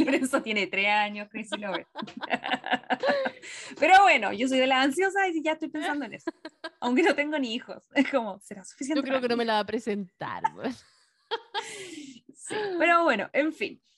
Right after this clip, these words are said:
Speaker 1: Eh, y ahí tienen su primer encontrón, ella trata de ser súper nice y ella es como pasiva-agresiva, siento yo. Es como educada,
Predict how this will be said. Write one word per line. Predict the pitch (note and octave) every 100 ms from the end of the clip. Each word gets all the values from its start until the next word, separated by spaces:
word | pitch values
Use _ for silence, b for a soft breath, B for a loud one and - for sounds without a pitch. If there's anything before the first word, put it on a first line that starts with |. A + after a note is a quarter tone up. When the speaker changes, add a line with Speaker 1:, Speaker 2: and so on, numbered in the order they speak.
| b -
Speaker 1:
Eh, | A#3 A3+ A3+ -
y | -
ahí | B3+ C4+
tienen | D#4+ D#4+
su | C4+
primer | C4 C4+ C#4+
encontrón, | C#4+ - A3+ - C#4+ E4
ella | E4 C#4+
trata | C4 C4+
de |
ser | C4+
súper | - A#3+ A#3
nice | A3 A#3+ C#4 C#4+ D4+ - -
y | G#3+ A3
ella | A#3 A#3 A#3
es | -
como | A#3+ A#3 G3
pasiva-agresiva, | G3 - B3 C4 B3+ - - G#3+ - -
siento | G#3+ G3
yo. | - - - - -
Es | A3 -
como | A#3+ A#3
educada, | A#3+ B3